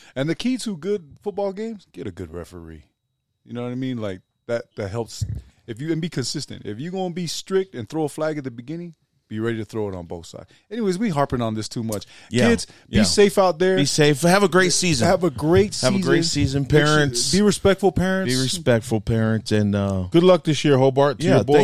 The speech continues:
Speaker 2: thank you.
Speaker 3: man.
Speaker 2: Thank you. Thank
Speaker 3: Good
Speaker 2: you.
Speaker 3: luck.
Speaker 2: And to your boys, too.
Speaker 3: Thanks, bro.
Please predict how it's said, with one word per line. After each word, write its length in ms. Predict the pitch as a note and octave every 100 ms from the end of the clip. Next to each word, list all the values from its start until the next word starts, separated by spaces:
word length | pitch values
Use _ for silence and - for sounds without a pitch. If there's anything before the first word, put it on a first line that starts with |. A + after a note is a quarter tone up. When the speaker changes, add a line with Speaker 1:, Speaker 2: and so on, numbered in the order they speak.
| A#2+
Speaker 2:
thank 20 | G#2+
you. 80 |
Speaker 3:
man. 240 | A2+ A#2+ C3
Speaker 2:
Thank 260 | D3 C#3
you. 140 | G#2 D#2+ _ _ _
Thank 140 | B2+ B2+
Speaker 3:
Good 40 |
Speaker 2:
you. 60 | B2+
Speaker 3:
luck. 80 | E3+
Speaker 2:
And 120 | D3+
to 100 | G#3
your 220 | A3 C#4+
boys, 420 | B3+ E3+ C3 A#2
too. 80 | -
Speaker 3:
Thanks, 260 | D3+ A2+ D#2+
bro. 360 | G2 G2+ G#2